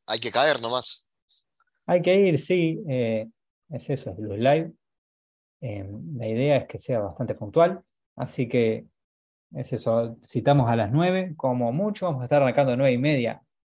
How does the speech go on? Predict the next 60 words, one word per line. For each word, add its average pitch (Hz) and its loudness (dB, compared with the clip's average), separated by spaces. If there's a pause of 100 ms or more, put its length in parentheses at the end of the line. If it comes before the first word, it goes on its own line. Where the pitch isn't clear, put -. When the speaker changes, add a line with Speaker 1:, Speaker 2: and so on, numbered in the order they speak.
(100)
Speaker 2:
Es 117 -10
un 123 -6
poco 135 2
la 117 2
idea 120 4
de 113 0
que 120 -4
no 127 -2
se 123 -6
duerman, 139 4
que 117 -2
está, 135 0
hay 135 0
una 127 0
cultura 120 2
de 113 0
rock 147 -4 (100)
que 113 -8 (480)
muchos 143 2
de 123 2
nosotros 123 2
la 127 4
hemos 123 2
vivido 143 4
y 127 2
a 120 2
veces 127 2
parecido, 143 2
la 117 2
de 110 -4 (480)
que 120 -6
te 113 -6
citan 131 2
a - 4
una 123 2
fecha 156 4
y, 113 -4
y 117 -4
una 120 4
hora 160 6
y 117 2
de, 113 -6
de 117 -2
repente 113 -2 (880)
empieza 120 0
dos 120 0
horas 120 0
más 101 -12
tarde, 131 4
tres 113 -2
horas. 127 -2
Esto 143 2
va 127 6
a 117 -2
ser 123 0
medio, 117 0
medio 117 -4
familiar, 113 -2
medio 117 0
temprano. 139 0